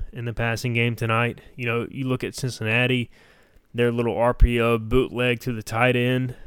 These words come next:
I love that play for a guy like Ridder. I would like to see something similar for Holton, getting him on the edge, allowing him to run or pass, put some str-, stress on the linebackers and defense. But, um, so I think, I think it's a little both.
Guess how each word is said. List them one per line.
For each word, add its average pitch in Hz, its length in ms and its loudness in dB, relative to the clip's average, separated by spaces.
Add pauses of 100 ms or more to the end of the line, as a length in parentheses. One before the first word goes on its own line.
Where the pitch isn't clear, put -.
(120)
I 113 60 -8
love 117 300 0
that 127 240 2
play 127 400 2
for 123 200 -2
a 110 100 -4
guy 113 160 0
like 110 220 -4
Ridder. 123 420 0 (420)
I 107 100 -4
would 107 80 -2
like 113 180 0
to 117 60 -8
see 127 200 -2
something 117 300 -4
similar 123 400 -2
for 107 220 -6
Holton, 135 580 -2 (340)
getting 131 220 0
him 131 220 0
on 127 100 0
the 120 220 0
edge, 127 260 0
allowing 110 320 0
him 123 180 0
to 113 80 -2
run 117 220 -2
or 110 60 -4
pass, 120 360 -2
put - 160 -8
some 107 160 -10
str-, - 320 -8
stress - 440 -2
on 113 80 -4
the 104 60 -6
linebackers 110 680 -2
and 95 160 -10
defense. 107 480 -4
But, 101 240 -12 (640)
um, 92 640 -8
so 127 160 0
I 131 40 4
think, 143 160 -2
I 139 40 -2
think 156 160 2
it's 127 100 -2
a 139 40 -2
little 131 180 2
both. 120 460 0